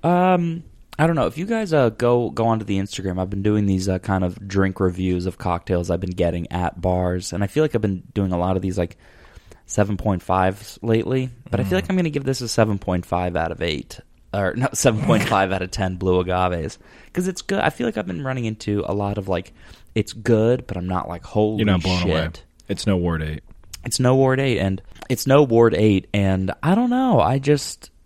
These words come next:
Speaker 1: the more that we, like, try these different things, the more I find my standards going up.
Speaker 2: Oh, yeah.
Speaker 1: But it's really cool. I have just been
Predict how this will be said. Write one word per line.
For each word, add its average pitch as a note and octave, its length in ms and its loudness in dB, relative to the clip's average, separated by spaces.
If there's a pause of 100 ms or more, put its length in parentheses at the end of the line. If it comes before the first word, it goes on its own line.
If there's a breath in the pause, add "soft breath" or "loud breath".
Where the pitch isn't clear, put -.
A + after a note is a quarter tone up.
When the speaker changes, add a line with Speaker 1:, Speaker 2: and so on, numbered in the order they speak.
Speaker 1:
the B2 100 2
more C3 320 2
that C#3 120 -2
we, G#2+ 140 0
like, G2+ 200 -2
try G2 320 -4
these G2+ 220 -2
different F#2+ 340 -2
things, G2+ 500 -2
the - 80 -4
more G2+ 200 0
I G2+ 80 -4
find G2 240 -8
my F#2+ 100 -8
standards F#2+ 560 -4
going G#2+ 340 0
up. A2+ 280 -2
Speaker 2:
Oh, A#2 160 0
yeah. F#2+ 280 -2 (240 loud breath)
Speaker 1:
But C3 100 4
it's A#2+ 120 -4
really A2 460 0
cool. F2+ 600 0 (360)
I F#2+ 580 0 (140)
have F#2 220 -6
just F#2 260 -6
been F2+ 580 -4